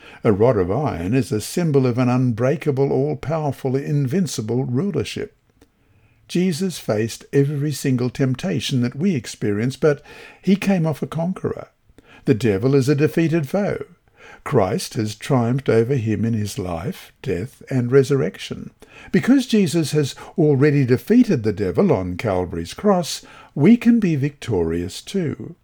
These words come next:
Christ's victory over Satan was complete, but the great controversy between Christ and Satan is not over yet. Nevertheless, when we accept by faith what Christ has done for us,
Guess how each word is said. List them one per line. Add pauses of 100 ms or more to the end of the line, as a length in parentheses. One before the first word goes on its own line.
(540)
Christ's
victory
over
Satan
was
complete, (420)
but
the
great
controversy
between
Christ
and
Satan (280)
is
not (240)
over
yet. (640)
Nevertheless,
when
we
accept
by
faith
what
Christ
has
done
for
us,